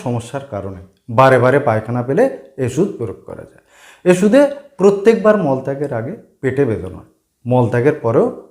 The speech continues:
বেদনা থেকে যায়। কিছু খেলেই মলের বেগ আসে, মলের বেগ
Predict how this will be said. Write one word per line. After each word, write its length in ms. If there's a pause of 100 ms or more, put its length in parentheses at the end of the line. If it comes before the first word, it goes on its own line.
(160)
বেদনা 320 (100)
থেকে 260
যায়। 140 (500)
কিছু 180 (120)
খেলেই 260 (340)
মলের 320
বেগ 240
আসে, 160 (380)
মলের 380
বেগ 140